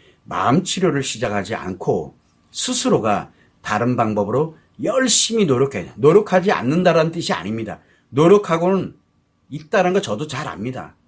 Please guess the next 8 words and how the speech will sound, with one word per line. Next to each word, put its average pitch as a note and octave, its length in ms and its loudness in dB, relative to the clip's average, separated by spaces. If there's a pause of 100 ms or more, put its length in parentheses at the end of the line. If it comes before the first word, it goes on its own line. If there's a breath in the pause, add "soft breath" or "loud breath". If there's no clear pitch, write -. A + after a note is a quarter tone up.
(140)
여러분들은 F#2 540 -8
어떤 A#3 420 -4
노력을 F#3+ 320 2
하고 C#3 200 -2
있나요? F#2+ 360 -6 (580 soft breath)
그러면 C4 340 0
지금 C#3 340 -4
여러분들은 G#2 560 -6